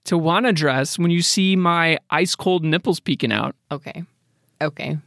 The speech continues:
Speaker 1: I'm
Speaker 2: Okay.
Speaker 1: just, they're very apparent, Steph. They're pointing at us.
Speaker 2: <laughs> Yeah. So she has this sort of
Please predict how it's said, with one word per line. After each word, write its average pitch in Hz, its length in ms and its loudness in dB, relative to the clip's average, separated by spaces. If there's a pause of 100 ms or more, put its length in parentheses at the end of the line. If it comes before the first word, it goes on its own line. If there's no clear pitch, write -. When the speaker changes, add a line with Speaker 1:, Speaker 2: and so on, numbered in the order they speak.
Speaker 1:
I'm 214 100 0
Speaker 2:
Okay. 160 200 2
Speaker 1:
just, 165 220 0
they're 180 100 2
very 160 260 2
apparent, - 460 -8
Steph. - 260 -10
They're - 80 -14
pointing - 340 -6
at - 60 -14
us. - 300 -16
Speaker 2:
<laughs> - 40 -14 (920)
Yeah. 240 180 -4 (960)
So 220 220 2
she 240 240 0
has 254 380 2
this 233 180 -2
sort 196 260 0
of 170 220 2